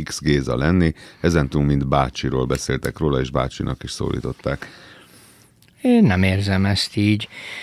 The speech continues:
Speaker 2: Tehát az az újságcikk, hogy helyi rendőr talált rá a tűző napon áldogáló eltűnt nénire Budaörsön,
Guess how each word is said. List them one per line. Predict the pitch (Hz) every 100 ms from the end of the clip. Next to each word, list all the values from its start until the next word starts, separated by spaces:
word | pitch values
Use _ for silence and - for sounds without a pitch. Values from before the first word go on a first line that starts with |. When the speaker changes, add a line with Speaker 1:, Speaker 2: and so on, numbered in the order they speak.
| - -
Speaker 2:
Tehát | 110 101
az | - 127 135
az | 135 117 113 98
újságcikk, | 117 123 - 117 - 117 98
hogy | 101 -
helyi | 117 120
rendőr | 113 113 104 95
talált | 107 107 98 -
rá | 110 107
a | 92
tűző | - 120 101 95
napon | 104 - 95
áldogáló | 101 104 98 98 110 95 92
eltűnt | 110 104 - 87
nénire | 104 104 104 92 85
Budaörsön, | 104 110 104 104 - - 104